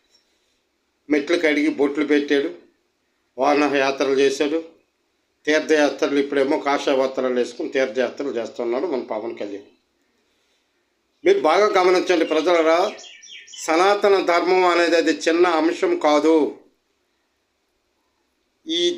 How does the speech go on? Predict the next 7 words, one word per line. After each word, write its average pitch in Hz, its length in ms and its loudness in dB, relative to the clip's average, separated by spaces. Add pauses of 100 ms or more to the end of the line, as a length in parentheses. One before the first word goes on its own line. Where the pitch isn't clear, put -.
దేశ 190 220 4 (200)
మనుగడకే 180 500 2 (100)
పెద్ద 160 200 -2 (140)
ప్రమాదం, 165 520 2 (680)
మానవ 180 560 2
జాతికి 165 400 2
పెద్ద 151 180 -2